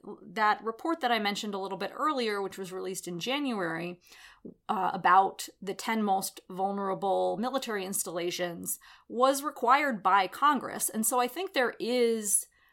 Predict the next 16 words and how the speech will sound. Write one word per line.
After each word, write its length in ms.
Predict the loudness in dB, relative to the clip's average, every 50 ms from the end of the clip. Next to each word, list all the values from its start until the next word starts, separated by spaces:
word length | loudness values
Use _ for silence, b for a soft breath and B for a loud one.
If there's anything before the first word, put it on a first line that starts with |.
| b b _ _ -4 -2
a 460 | 0 2 2 2 2 4 2 0 -2 -4 -12 _ _ _ _ _ _ 4
bipartisan 760 | 6 6 6 6 2 -4 -2 0 2 2 2 2 2 2 0 2
concern 760 | 0 0 -2 0 -2 0 0 0 0 0 0 0 -2 -4 -4 -6
about 360 | -4 2 4 4 4 4 2
climate 340 | -4 -2 -2 -2 -2 -4 -6
change 400 | -6 -8 -8 -8 -8 -8 -10 -6 -4
on 360 | -4 -2 -2 -4 -4 -6 -6
military 500 | -6 -4 -6 -6 -6 -8 -6 -6 -4 -4
readiness, 760 | -2 0 0 0 0 -2 -6 -4 -4 -4 -4 -4 -2 -2 -2 -4 -4
uh, 180 | -6 -4 -4 -2
as 180 | -4 -4 -6 -4
well 360 | 0 2 8 10 10 10 10
as 460 | 8 6 6 6 4 2 0 -4 -6 -8
longstanding 680 | -4 2 4 4 4 4 2 -6 -4 -4 -4 -4 -4 -6
concern 500 | -6 -6 -6 -6 -4 -2 -2 -2 -4 -4
among, 680 | -4 -4 -4 -4 -4 -2 -4 -4 -4 -6 -8 -10 -12